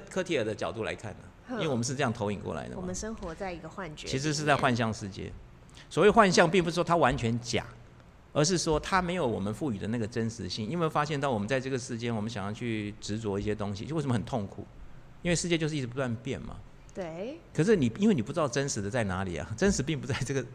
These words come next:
Speaker 1: 因为这个世界，这个影-，这个世界是真实的世界投影出来的东西嘛。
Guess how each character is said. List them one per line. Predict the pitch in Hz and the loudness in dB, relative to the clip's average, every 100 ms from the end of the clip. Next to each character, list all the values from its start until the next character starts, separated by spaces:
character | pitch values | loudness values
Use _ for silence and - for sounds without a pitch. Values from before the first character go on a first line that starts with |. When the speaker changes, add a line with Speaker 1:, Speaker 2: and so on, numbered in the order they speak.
| - | -4
Speaker 1:
因 | 185 | 0
为 | |
这 | 202 | 2
个 | 202 | 2
世 | - 175 | 2 0
界， | 180 - - | 0 -2 -2
这 | 220 | -2
个 | 170 | 0
影-， | 110 113 | -2 -2
这 | 196 | -2
个 | |
世 | 160 | 0
界 | 165 151 | 0 0
是 | 143 | 0
真 | 151 147 | -2 0
实 | 107 | -4
的 | 113 | -4
世 | |
界 | 120 113 | -4 -4
投 | - 113 | -2 -2
影 | 92 | -4
出 | 87 107 | -4 -2
来 | 98 85 | -2 -2
的 | |
东 | 85 87 | -4 -4
西 | - - | -6 -8
嘛。 | - | -10